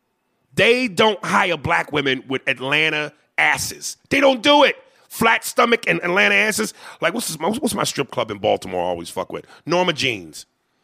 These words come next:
When you go into Norma Jean's, them, whether it's,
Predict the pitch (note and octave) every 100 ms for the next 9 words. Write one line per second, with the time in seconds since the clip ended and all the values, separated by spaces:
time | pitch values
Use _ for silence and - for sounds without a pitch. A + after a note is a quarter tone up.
0 | _ _ _ _ _ _ _ F#3 A#3 G3+
1 | E3+ D3+ C3+ A#2 A#2 G#2 F#2+ - _ _
2 | _ _ _ _ _ C3 F#3+ F#3 D#3 D#3
3 | C#3+ C#3 -